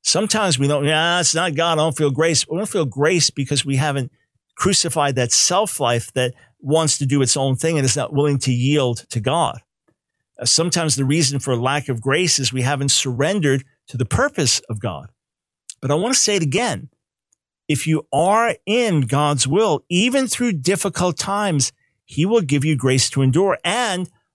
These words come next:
although you probably go through a crisis or two along the way, I've been through quite a few, and you think, "Is, I can't do it. I'm in over my head."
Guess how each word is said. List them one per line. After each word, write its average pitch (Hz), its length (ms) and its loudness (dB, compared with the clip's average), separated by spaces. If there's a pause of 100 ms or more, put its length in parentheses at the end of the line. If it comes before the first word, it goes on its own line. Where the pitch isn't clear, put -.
(120)
although 180 600 4 (260)
you 117 140 -6
probably 147 360 0
go 185 140 2
through 208 160 2
a 208 60 0
crisis 233 540 2
or 196 80 0
two 180 160 2
along 170 260 4
the 165 80 2
way, 196 420 2
I've 131 320 -2
been 165 240 0
through 175 260 2
quite 170 320 0
a 180 60 0
few, 208 480 0 (420)
and 147 140 2
you 156 80 4
think, 180 320 -2 (100)
"Is, 147 220 0 (320)
I 143 140 0
can't 165 340 -2
do 214 180 4
it. - 140 0
I'm 147 100 2
in 170 80 2
over 156 180 0
my 147 140 0
head." 180 340 2